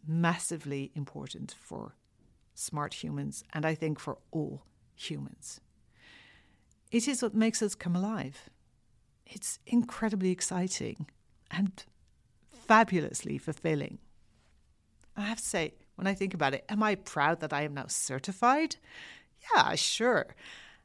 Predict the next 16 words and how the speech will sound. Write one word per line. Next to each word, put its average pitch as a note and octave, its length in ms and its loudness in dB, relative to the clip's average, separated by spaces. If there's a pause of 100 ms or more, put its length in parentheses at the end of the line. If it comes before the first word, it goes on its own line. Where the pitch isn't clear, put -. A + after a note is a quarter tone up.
(160)
The E4+ 140 2
achievement D#4 540 4
is - 180 2
nice. A#3+ 520 6
It - 140 -8
makes G#3 280 2
me A3 80 6
stand G3 460 6
out F#3 260 8
in G3 80 4
the G#3 60 8
coaching G3 400 2
world, F3+ 320 6
and F3+ 100 -2
I F#3 80 2
get F3 220 -8